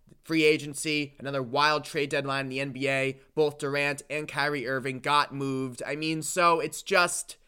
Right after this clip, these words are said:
it's not, it's not, it's not the same. It'll never be the same. I mean, I guess the leagues will continue to hold these All-Star games, these All-Star weekends, because they are money-making endeavors.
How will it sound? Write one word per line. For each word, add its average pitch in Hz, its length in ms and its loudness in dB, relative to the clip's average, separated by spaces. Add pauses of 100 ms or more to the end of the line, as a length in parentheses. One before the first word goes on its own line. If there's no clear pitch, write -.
(640)
it's - 240 -4
not, 165 840 0 (840)
it's 175 240 -2
not, 139 340 2
it's 147 220 -4
not 131 200 0
the 123 80 -8
same. 117 380 -6
It'll 127 220 -6
never 127 240 -4
be 117 200 -6
the 107 120 -6
same. 117 500 -4
I 123 80 -8
mean, 127 200 -6
I 123 100 -4
guess 147 500 -2 (360)
the 131 80 -6
leagues 139 280 -2
will 139 80 -8
continue 139 400 -6
to 135 80 -4
hold 135 300 -4
these 123 120 -10
All-Star 131 460 0
games, 127 500 -4 (160)
these 135 140 -2
All-Star 131 480 -2
weekends, 120 580 -4 (140)
because 202 220 4
they 190 80 -2
are 180 180 6
money-making 160 560 2
endeavors. 135 640 0